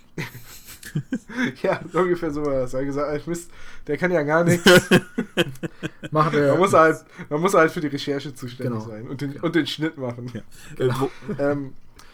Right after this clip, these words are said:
Speaker 1: aber ist das das Interview gewesen von Das auf dem roten Sofa? Weil ich meine, dass er die Geschichte da auch erzählt.
Speaker 3: Nee, das war, das heißt eins zu eins der Talk.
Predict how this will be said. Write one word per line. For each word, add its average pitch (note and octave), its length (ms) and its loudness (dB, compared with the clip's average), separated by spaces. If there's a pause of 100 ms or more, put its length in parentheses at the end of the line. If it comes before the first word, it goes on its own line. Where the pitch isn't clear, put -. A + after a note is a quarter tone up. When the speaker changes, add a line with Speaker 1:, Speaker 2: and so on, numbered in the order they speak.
Speaker 1:
aber D#3 200 -2
ist F3 140 -6
das G#3+ 100 -6
das - 160 -8
Interview G3 320 -6
gewesen F3 340 -4
von C#3+ 240 -8
Das C3+ 240 -4
auf - 120 -10
dem D#3+ 120 -8
roten C#3+ 280 -4
Sofa? D#3+ 260 -6
Weil D3 80 -6
ich B2+ 100 -12
meine, D3+ 220 -6
dass C#3+ 120 -6
er C#3+ 60 -8
die C#3+ 120 -12
Geschichte D3+ 340 -12
da C3+ 220 -4
auch A#2 200 -8
erzählt. G#2 320 -12
Speaker 3:
Nee, C#3+ 220 -2
das D3 240 -8
war, B2+ 300 -6
das - 160 -12
heißt C3 220 -8
eins C3+ 280 -10
zu - 100 -14
eins B2 240 -12
der G2+ 120 -12
Talk. D3 400 -12